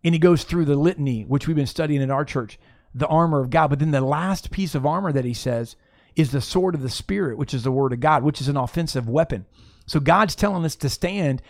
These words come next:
and even when he tells us to stand, he's telling us to fight with his word. So standstill means you have absence of motion or progress.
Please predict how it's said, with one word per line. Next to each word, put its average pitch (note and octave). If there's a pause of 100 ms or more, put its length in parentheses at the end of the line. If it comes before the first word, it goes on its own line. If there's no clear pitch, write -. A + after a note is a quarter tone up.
(120)
and D3
even F#3+
when E3+
he D3+
tells E3
us B2+
to C3
stand, D#3+ (540)
he's D#3
telling D#3+
us C3
to -
fight - (1300)
with C3
his A2+
word. A#2+ (680)
So C#3+ (340)
standstill D#3+ (580)
means E3+ (480)
you E3
have E3
absence D#3
of B2+
motion B2+ (1000)
or F#3+
progress. D#3+